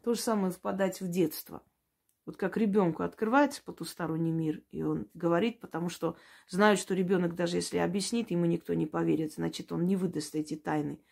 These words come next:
м, тонкого мира. Точно так же старик.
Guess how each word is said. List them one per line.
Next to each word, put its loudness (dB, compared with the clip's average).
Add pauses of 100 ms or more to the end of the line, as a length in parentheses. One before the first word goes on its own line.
(440)
м, -4
тонкого 0
мира. 2
Точно 2
так 2
же -2
старик. 0